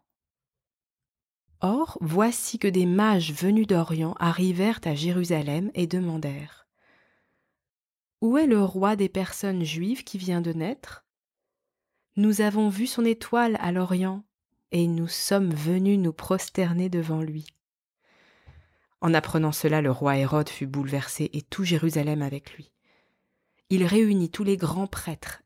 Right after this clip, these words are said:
et les scribes du peuple pour leur demander où devait naître le Christ. Ils lui répondirent : « À Bethléem, en Judée, car voici ce qui est écrit par le prophète.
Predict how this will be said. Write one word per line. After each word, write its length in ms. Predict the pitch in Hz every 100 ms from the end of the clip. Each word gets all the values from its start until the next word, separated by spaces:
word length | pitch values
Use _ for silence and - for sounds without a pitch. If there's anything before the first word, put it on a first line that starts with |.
| -
et 80 |
les 100 | 160
scribes 540 | 156 - - - 226 170
du 140 | 160
peuple 440 | - - - - - _ _ - _
pour 140 | - 190
leur 180 | 180
demander 500 | 170 196 185 175 233 -
où 140 | 240
devait 300 | 196 170 170
naître 420 | 165 190 202 -
le 120 | 143 135
Christ. 680 | - - 160 - - - _ _ _ _ _ _ _ _ _ _ _ _
Ils 180 | 202 202
lui 120 | 202
répondirent : « 640 | 190 190 185 170 143 139 - _ _ -
À 120 | 226
Bethléem, 600 | 214 208 202 170 135 135 -
en 120 | 185
Judée, 460 | 170 202 170 143 _ _
car 240 | 180 160
voici 420 | 160 202 208 -
ce 160 | 220 185
qui 180 | 175 180
est 140 | 165
écrit 260 | 170 - 180
par 140 | 160
le 60 | 156
prophète. 680 | - 170 - - - -